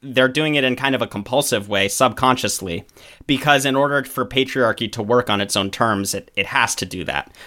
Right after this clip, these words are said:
right? And so it's, it's insatiably driven towards sadism and violence and punishment, right? And on this podcast, we've talked in a lot of different registers about this sort of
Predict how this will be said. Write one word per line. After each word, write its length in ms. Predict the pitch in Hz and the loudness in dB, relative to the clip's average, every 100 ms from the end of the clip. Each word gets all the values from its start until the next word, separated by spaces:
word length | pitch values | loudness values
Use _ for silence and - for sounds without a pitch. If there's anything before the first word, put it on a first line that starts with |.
| - | -2
right? 240 | 107 107 | 2 2
And 140 | 120 110 | 2 0
so 160 | 123 | 2
it's, 160 | 117 - 123 | 0 -2 -2
it's 180 | 113 - | -2 -2
insatiably 1040 | 156 143 139 135 127 - 107 98 98 95 - | 2 2 2 4 2 2 -4 -4 -4 -6 -8
driven 420 | - 107 92 90 - - | 0 0 0 -8 -12 -2
towards 600 | 135 123 113 104 - - | 4 6 4 0 -4 -4
sadism 920 | - 127 123 123 117 110 107 104 117 | 0 2 2 2 0 -2 -2 -6 -6
and 220 | 113 107 101 | -2 -2 2
violence 680 | 107 107 104 98 - - - - | 2 2 2 -2 -2 -4 -4 2
and 500 | 95 95 95 92 - - - - | 2 2 0 -6 -10 -14 -20 -4
punishment, 580 | - 135 - - 62 - - - | 2 4 4 -2 -8 -10 -20 -2
right? 280 | 104 98 - - - - - | 0 0 -2 -20 -20 -10 0
And 640 | 131 123 123 117 110 - - | 4 4 2 0 -6 -10 -4
on 140 | 117 127 | 2 2
this 140 | 127 | 2
podcast, 580 | - 135 - 117 113 - | 2 2 2 2 0 0
we've 300 | 110 101 - | -6 -6 -4
talked 320 | 139 120 - | 2 2 2
in 80 | 117 | -4
a 60 | |
lot 280 | 104 117 139 | 0 4 4
of 160 | 135 - | 4 0
different 380 | 127 123 113 - | -2 0 -2 -4
registers 840 | 110 113 120 113 - 95 101 - - | 0 2 2 -2 -2 -4 -4 -4 -4
about 400 | 101 113 107 - | 0 2 2 0
this 160 | 107 | 0
sort 240 | - 107 104 | 2 2 2
of 260 | 101 - | 0 -4